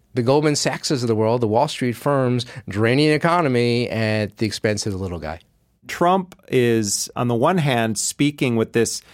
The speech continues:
Speaker 2: uh, what's meant to be kind of populist rhetoric that resonates with the middle class. And then when that seeps out into it, you start to see a revolt from some of his core supporters on the right. Not just this, but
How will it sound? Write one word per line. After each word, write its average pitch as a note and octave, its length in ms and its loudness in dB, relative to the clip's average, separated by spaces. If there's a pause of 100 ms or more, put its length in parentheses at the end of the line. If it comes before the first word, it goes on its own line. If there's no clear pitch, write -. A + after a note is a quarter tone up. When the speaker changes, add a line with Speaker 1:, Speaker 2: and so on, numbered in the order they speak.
(260)
Speaker 2:
uh, A2 140 -6
what's A#2+ 240 -2
meant C3 240 2
to B2 60 -4
be B2 120 0
kind A#2 160 -2
of A2 140 -4
populist A#2+ 680 0
rhetoric A2+ 580 2
that A2+ 200 -2
resonates A#2+ 640 0
with A2+ 260 -2
the A2 220 0
middle A#2 220 0
class. E3 340 0
And A#2+ 100 0
then A#2 120 0
when A2+ 80 2
that D3 180 0
seeps B2 260 -2
out A#2+ 160 2
into D#3 240 2
it, A2 120 -2 (260)
you C3+ 120 0
start - 400 2
to C3 100 -2
see B2 580 0
a A#2+ 120 0
revolt A#2 440 2
from A#2 480 0 (260)
some C3 280 0
of A2 120 -4
his A#2 260 0
core A#2 720 0 (100)
supporters C#3 600 0
on A2 120 2
the G#2+ 100 0
right. C3 240 2
Not F3+ 200 0
just - 200 -2
this, A3 160 2
but - 220 -2